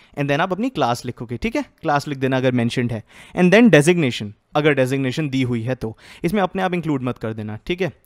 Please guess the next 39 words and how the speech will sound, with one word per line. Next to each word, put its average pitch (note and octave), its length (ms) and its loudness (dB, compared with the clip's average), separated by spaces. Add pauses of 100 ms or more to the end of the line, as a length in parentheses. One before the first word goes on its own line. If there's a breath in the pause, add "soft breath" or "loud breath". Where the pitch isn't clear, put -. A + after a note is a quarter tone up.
(140)
So E3 140 -4
then D3 480 -4
this C#3+ 180 -4
is, D3 120 -2 (180)
like, C#3 160 0
fairly C3 440 0
simple, G#2+ 260 -8
right? D3 200 -6 (280)
Okay, - 200 -4 (380 soft breath)
so E3 180 2
remember C#3 400 2 (280)
title, A#2 360 2 (380)
by A#2+ 480 2 (380)
and C3+ 200 0
then A#2+ 180 0
your A#2+ 160 0
name, A3 400 2 (460 soft breath)
and C#3 180 2
then C#3 160 0
you C3 80 0
can C3+ 220 -4
mention A#2+ 300 -4
your A2+ 140 -2
class, - 500 -2 (140)
and C3+ 240 -6
designation D#3 680 -2
तभी D#3 240 0
करना D#3+ 300 -4
if C#3+ 160 -6
required। A#2+ 460 -8 (400 loud breath)
I E3 80 0
know G#3 100 2
I've G3+ 180 0
written F#3 280 -2
class D#3 300 -2
if E3 140 -6
mentioned, E3+ 400 -6
but F#3 120 -2
you E3+ 80 0